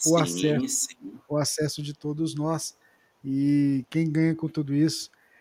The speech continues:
Speaker 1: é a gente. Jorge, tem uma pergunta aqui, vê se você pode, é, auxiliar e responder o Marcelo.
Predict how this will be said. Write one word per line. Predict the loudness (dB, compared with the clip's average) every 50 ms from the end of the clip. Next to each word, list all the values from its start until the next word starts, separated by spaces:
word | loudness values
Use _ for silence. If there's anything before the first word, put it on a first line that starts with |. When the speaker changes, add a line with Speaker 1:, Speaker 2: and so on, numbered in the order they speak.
| _ _ _ -4
Speaker 1:
é | 0 2
a | 2 2
gente. | 2 0 -4 -8 -10 -12 -18 _ _ _ -8
Jorge, | 0 2 4 4 4 4
tem | 2 -2
uma | -4 -2
pergunta | 2 4 4 4 4 2 -2 -2 -2
aqui, | -4 0 0 2
vê | 4 4 2
se | 2 0
você | -2 -2
pode, | -2 0 2 2 4 4 2 2 0 0 0 0
é, | 2 2 2 2 2 0
auxiliar | 0 0 0 0 0 0 2 2 2 0 2 2 2 0 0 -4 _ _ _ _ _ _ -6
e | -2
responder | 0 0 0 0 -2 -2 0 0 0 2 2 2
o | 2 2
Marcelo. | 0 -2 -2 -2 -4 -4 -4 0 2 4 4 4 2 0 -4 -6